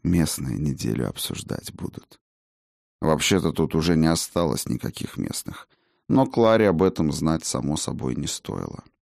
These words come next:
Он перекинулся поспешно, может, даже слишком. Пошел низкими кругами, от укрытия к укрытию, всматриваясь и вслушиваясь.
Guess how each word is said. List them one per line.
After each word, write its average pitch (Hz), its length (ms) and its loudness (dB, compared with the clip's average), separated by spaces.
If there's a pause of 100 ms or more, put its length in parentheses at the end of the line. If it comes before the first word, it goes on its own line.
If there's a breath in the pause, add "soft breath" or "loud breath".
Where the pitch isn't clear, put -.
(880)
Он 127 280 4
перекинулся 131 760 4
поспешно, 90 960 2
может, 85 360 0
даже 80 220 2
слишком. - 640 -6 (640)
Пошел 101 360 4
низкими 95 500 4
кругами, 92 680 4
от - 200 0
укрытия 104 540 4
к - 80 -2
укрытию, 82 640 2
всматриваясь 78 840 2
и 80 60 0
вслушиваясь. - 920 -4